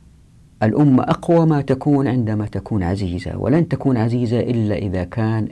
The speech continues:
اقتصادها قوي جدًا وأفرادها متحررين وعبوديتهم لله سبحانه وتعالى وحده، وليس لهذا أو ذاك.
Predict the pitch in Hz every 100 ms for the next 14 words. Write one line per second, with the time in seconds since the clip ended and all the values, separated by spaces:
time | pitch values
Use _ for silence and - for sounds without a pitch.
0 | - - - 104 - 98 95 80 101 87
1 | - 123 104 101 139 127 127 110 104 -
2 | 123 131 120 101 113 - - 117 104 113
3 | 131 120 98 101 110 107 123 123 101 95
4 | 98 98 - - 98 90 90 98 - -
5 | - - - - 98 98 123 147 135 -
6 | 107 95 95 101 92 98 87 82 -